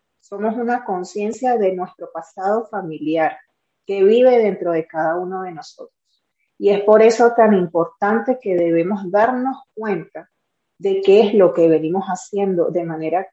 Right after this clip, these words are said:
consecuente, que nos está afectando en nuestro diario vivir.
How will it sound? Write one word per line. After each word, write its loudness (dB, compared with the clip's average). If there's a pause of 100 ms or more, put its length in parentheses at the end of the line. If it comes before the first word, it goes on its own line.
consecuente, -6
que -6
nos -4
está -4
afectando -2 (220)
en -8
nuestro -6
diario 2
vivir. -2